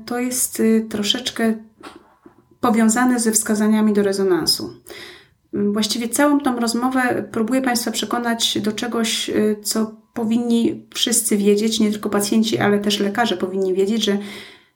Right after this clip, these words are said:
e, wykonywanie pacjentowi z urządzeniem wszczepialnym rezonansu jest jak najbardziej możliwe i że to badanie nie powinno być, ten pacjent nie powinien być tego badania pozbawiony, zwłaszcza w kontekście onkologicznym. Są oczywiście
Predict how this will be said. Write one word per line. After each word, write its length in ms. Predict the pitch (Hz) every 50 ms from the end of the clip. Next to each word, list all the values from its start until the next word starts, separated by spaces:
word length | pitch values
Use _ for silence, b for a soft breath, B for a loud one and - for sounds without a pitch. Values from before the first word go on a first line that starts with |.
| B _ -
e, 220 | 202 202 196 196
wykonywanie 640 | - 202 202 202 208 214 214 214 240 254 254 254 254 - - _ _ _ -
pacjentowi 880 | 214 202 208 - 220 208 208 240 240 240 226 226 214 208 202 202 214
z 100 | - -
urządzeniem 520 | 214 208 214 208 208 214 226 226 220 214
wszczepialnym 540 | 202 - - 202 202 233 226 226 226 220 208
rezonansu 500 | 202 196 196 196 208 208 220 208 - 208
jest 140 | 202 202 -
jak 160 | 208 202 208
najbardziej 420 | 208 196 202 202 196 196 - 190
możliwe 440 | 180 175 175 175 196 220 240 254 262
i 160 | 262 - 214
że 120 | 202 202 202
to 160 | 202 - 214
badanie 400 | 202 208 202 214 220 226 220 214
nie 120 | 214 226
powinno 420 | 220 220 208 202 208 220 214 208 196
być, 300 | 208 214 208 - - -
ten 140 | - 214 202
pacjent 300 | 233 220 - 233 220 220
nie 80 | 208
powinien 320 | - 202 202 208 214 202 196
być 160 | 196 - -
tego 180 | 202 202 185
badania 320 | 175 185 175 180 190 196 185
pozbawiony, 640 | - 190 185 - 180 185 185 185 175 - - - - B B B B B B B
zwłaszcza 500 | B 202 196 208 233 247 247 - - -
w 100 | 220 -
kontekście 580 | - 214 202 202 202 208 208 202 - - - -
onkologicznym. 800 | 208 208 202 202 208 208 208 202 - - - - - - 160 -
Są 280 | - - 269 269 247
oczywiście 580 | 233 233 233 214 226 220 - - 226 220 220 220